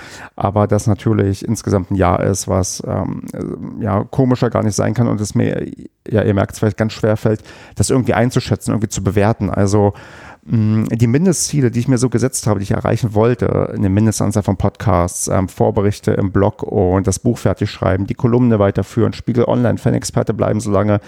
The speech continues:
wir in der Bundesliga sind, das habe ich ja alles geschafft und das macht mich auch super glücklich und froh, dass ich das geschafft habe.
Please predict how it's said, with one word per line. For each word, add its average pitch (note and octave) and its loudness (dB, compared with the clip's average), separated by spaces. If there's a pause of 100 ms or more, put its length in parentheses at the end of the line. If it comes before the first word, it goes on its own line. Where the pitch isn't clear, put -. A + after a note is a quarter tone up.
(340)
wir A2 2
in G#2+ 2
der G#2+ 2
Bundesliga B2 0 (540)
sind, A2 2
das G2 0
habe B2 0
ich - -4
ja C3 2
alles A2 -2
geschafft - -2
und A2 2
das F#2+ 0
macht A2 0
mich A#2+ 2
auch G#2 0
super - -2
glücklich B2 0
und G#2 -2
froh, - -2
dass A#2+ -2
ich C3+ -2
das - 0
geschafft - -2
habe. A2 2